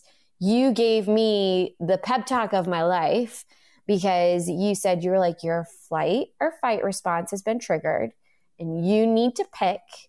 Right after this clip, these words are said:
you need to choose. You, this is your, your time to be a mom. You have to birth this child. You have to do it." And I'm like, "Okay, I'll do it."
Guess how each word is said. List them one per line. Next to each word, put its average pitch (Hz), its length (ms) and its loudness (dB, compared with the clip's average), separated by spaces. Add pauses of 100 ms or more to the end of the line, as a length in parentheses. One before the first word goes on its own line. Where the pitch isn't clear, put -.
(680)
you 196 200 0
need 202 180 0
to 302 60 -4
choose. 151 720 -4 (240)
You, 233 520 2
this 226 200 0
is 240 160 2
your, 254 520 2 (100)
your 233 220 0
time 247 360 -2
to 214 120 -2
be 208 260 0
a 214 40 2
mom. 208 680 -2 (260)
You 220 180 2
have 202 280 -4
to 196 60 -2
birth 180 300 -2 (100)
this 160 200 -8
child. - 280 -10 (640)
You 208 260 2
have 185 340 -6
to 170 100 -12
do 156 160 -2
it." - 220 -6 (180)
And 175 140 -8
I'm 170 120 -4
like, 156 220 -2 (520)
"Okay, - 420 -20 (680)
I'll 175 160 -10
do 180 120 -10
it." - 80 -16